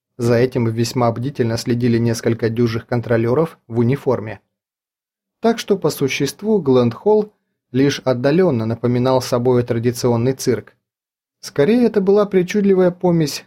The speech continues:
цирка, ресторана и театра миниатюр со стриптизом. Этакое типичное далийское варьете. Кронину было скучно.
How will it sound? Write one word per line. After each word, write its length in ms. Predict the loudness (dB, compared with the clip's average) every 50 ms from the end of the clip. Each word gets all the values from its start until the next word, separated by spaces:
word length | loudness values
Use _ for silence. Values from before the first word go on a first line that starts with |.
| _ _
цирка, 600 | -4 -2 -2 -2 -2 -2 -2 -2 -2 -2 -6 _ _ _
ресторана 800 | -4 -2 -2 -2 -2 -4 -2 0 0 2 2 2 2 0 0 -4 _ _ _ _ _ _ _
и 100 | -8 -4
театра 440 | -2 0 0 2 0 0 0 0 0
миниатюр 560 | 0 0 2 2 2 0 0 0 0 0 0
со 140 | -2 -4 -6
стриптизом. 720 | -4 -2 -2 -2 -2 -2 -2 0 0 0 -2 -4 -4 -8 _ _ _ _ _ _ _ _ _ _ _ _ _ _ _ _
Этакое 480 | -2 0 0 0 0 2 2 2 2
типичное 800 | 2 0 -2 -4 -2 -2 -4 -4 -4 -4 -2 0 0 2 0 0
далийское 840 | 0 -2 -2 -2 0 0 0 0 0 -4 -2 0 0 2 2 2 0
варьете. 640 | 0 -2 -2 0 0 0 0 0 0 -2 -4 -4 -4 -8 _ _ _ _ _ _ _ _ _ _ _ _ _ _ _ _ _ _ _ _ _ _ _ _
Кронину 420 | 0 0 2 2 2 2 2 2
было 260 | 2 2 4 4 2
скучно. 640 | 0 -2 -4 -4 -2 -2 -2 -6 -8 -8 -10 -10